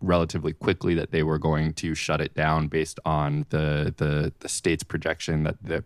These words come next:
more vaccines were going to be coming in and be able to be distributed by local providers. Um, but yeah, within the space of a couple weeks, we had, "Please don't tell anybody, but, you know,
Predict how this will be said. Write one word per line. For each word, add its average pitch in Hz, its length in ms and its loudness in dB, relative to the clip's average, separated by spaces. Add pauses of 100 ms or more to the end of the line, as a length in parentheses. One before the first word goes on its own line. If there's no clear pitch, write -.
more 85 680 4
vaccines 80 600 2
were 80 100 2
going 78 220 2
to 78 60 0
be 78 100 -2
coming 78 380 2
in 78 180 2
and 76 100 2
be 78 140 0
able 76 240 0
to - 140 -10
be 80 160 0
distributed 78 840 0
by 76 360 0 (360)
local 98 380 6
providers. 76 720 2 (540)
Um, 78 420 4
but 92 140 4
yeah, 101 180 6
within 87 360 4
the 110 60 2
space 98 320 0
of 92 380 0
a - 80 0
couple 92 320 2
weeks, 107 340 2
we 85 140 0
had, 80 400 2 (640)
"Please 107 260 2
don't 95 180 4
tell 98 240 4
anybody, 87 460 4
but, 80 380 2
you 90 100 2
know, 78 240 0